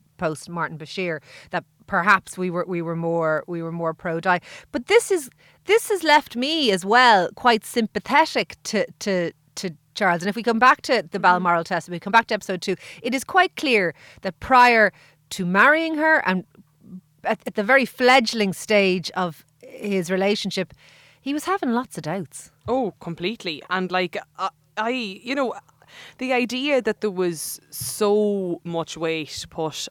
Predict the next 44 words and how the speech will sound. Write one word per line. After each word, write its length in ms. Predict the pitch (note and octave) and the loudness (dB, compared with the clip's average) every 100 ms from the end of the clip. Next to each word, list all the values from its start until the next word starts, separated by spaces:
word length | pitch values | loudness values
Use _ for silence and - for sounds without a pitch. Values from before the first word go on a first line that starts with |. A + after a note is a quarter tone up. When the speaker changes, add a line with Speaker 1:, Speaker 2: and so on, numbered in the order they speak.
| - | -4
Speaker 2:
on 480 | C#3+ C#3 C#3 C3+ C3 - - _ _ _ - | -2 -2 -6 -12 -20 -20 -20 _ _ _ -8
the 420 | F3 D#3+ D3+ D3 | -6 -6 -8 -12
family's, 840 | - F3+ E3+ E3+ D3+ C3+ - - - | -4 -2 0 -2 -6 -10 -14 -16 -10
um, 520 | D#3 D3 C#3 C3 B2 - _ - - _ | -8 -6 -8 -12 -16 -20 _ -20 -20 _
perception 720 | E3+ - D3+ D3 - C#3 C3 | -8 -4 -6 -4 -8 -8 -10
and 220 | C#3+ C#3+ | -10 -10
view 420 | C3+ D#3+ D#3 D3 | -8 -8 -6 -6
of 120 | C#3+ - | -8 -8
Princess 440 | E3 D3 D3+ C#3 | -10 -8 -10 -8
Di, 380 | D#3+ C#3 C#3+ C3 _ - | -4 -4 -6 -10 _ -8
uh, 100 | F3 | -6
like, 140 | E3+ - - | -6 -10 -10
I 80 | |
just 200 | G3 F#3+ | -8 -6
thought 220 | - F#3+ E3 | -2 -2 -2
in 80 | |
the 80 | D#3+ | -6
whole 340 | D#3 F3 F#3 E3+ | -4 -2 -2 -2
episode 400 | D#3 D#3 E3 D3+ | -4 -6 -8 -8
of 80 | |
series 360 | C#3+ F3 D3+ D3 | -6 -6 -6 -8
two, 380 | - D#3+ D3 C#3 _ | -6 -6 -6 -12 _
or 120 | D#3 D3+ | -4 -4
episode 360 | D#3+ E3 D#3 | -4 -6 -8
two 180 | - D#3+ | -6 -6
of 80 | D3+ | -6
series 340 | E3 D#3 D3+ | -6 -6 -6
four, 320 | - D#3+ D#3 - - - - _ | -4 -4 -4 -6 -16 -20 -20 _
you 80 | A#3+ | -2
know, 140 | A#3 A3 | 0 0
it 60 | |
was 140 | G3 G#3+ | 0 -2
really 260 | C#4 D#4 | 0 0
interesting 320 | A#3+ - - D#3 | -2 -4 -10 -12
to 60 | |
see 220 | C#3+ G#3 | -6 -4
that, 240 | A#3 F#3+ - | 0 0 0
but 120 | - A3 | -4 -4
I 100 | A3+ | -4
couldn't 340 | - - E4 B3 | -4 -4 -4 -4
get 120 | G3 | -2
over 320 | G3 G3+ F#3 | 0 0 -2
the 220 | D#3+ D#3+ | -2 -4
relationship 760 | D#3 D#3 E3 A#3+ - A3 C3+ - | -4 -4 -4 -4 -4 -4 -6 -10